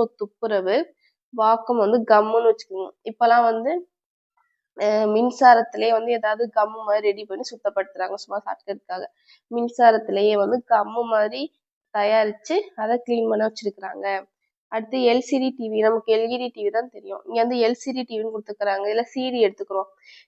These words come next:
இப்ப சி டில வந்து நீர் பட்டுச்சுன்னா அது வந்து என்ன ஆயிரும்? ஓடாது. தொலைக்காட்சியில போட முடியாது. So சி டில வந்து நீர் பட்டுச்சு அப்படின்னு போட்டுருங்க. So படிக நீர்ம தொலைக்காட்சி. சலைன் இன்ஃபியூஷன். சலைன் சாயில் அப்படின்னா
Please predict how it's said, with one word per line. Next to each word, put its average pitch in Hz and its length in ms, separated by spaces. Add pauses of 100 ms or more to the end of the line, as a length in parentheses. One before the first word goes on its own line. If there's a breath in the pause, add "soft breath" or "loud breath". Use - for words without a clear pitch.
(100)
இப்ப 233 320
சி 277 260
டில 254 280
வந்து 208 340 (100)
நீர் 247 320
பட்டுச்சுன்னா 214 580
அது 226 140
வந்து 214 180
என்ன 214 180
ஆயிரும்? 208 440 (840)
ஓடாது. 214 440 (100)
தொலைக்காட்சியில 214 560
போட 220 240
முடியாது. 196 420 (500)
So 254 200
சி 240 200
டில 262 200
வந்து 226 220
நீர் 233 300
பட்டுச்சு 208 600 (180)
அப்படின்னு 202 420 (120)
போட்டுருங்க. 202 440
So 202 220
படிக 214 360 (120)
நீர்ம 226 360
தொலைக்காட்சி. 208 680 (640 loud breath)
சலைன் 269 500
இன்ஃபியூஷன். 226 720 (140)
சலைன் 247 420
சாயில் 226 440
அப்படின்னா 214 340